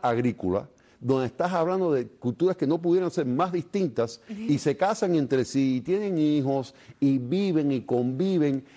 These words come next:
Speaker 1: y florecen estas comunidades por esa inmigración tan bonita de los mexicanos con los sureños y los afroamericanos, y de pronto esa mezcolanza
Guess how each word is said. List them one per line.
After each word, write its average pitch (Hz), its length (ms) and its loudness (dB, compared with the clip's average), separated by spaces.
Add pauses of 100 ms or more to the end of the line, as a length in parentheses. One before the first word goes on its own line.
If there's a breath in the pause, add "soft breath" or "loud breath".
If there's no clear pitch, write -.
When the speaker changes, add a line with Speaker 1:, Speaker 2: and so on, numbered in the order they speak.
(120)
Speaker 1:
y 147 140 2
florecen 143 600 0
estas 170 220 -4
comunidades 139 640 0
por 131 200 -2
esa 156 180 -2
inmigración 147 500 -2
tan 170 240 -2
bonita 151 520 0 (220 loud breath)
de 123 140 2
los 123 140 4
mexicanos 131 640 0
con 135 160 -2
los 120 120 -2
sureños 190 540 0
y 147 60 0
los 127 160 0
afroamericanos, 139 720 0
y 160 40 2
de 143 100 0
pronto 185 300 -2
esa 170 160 -2
mezcolanza 147 800 0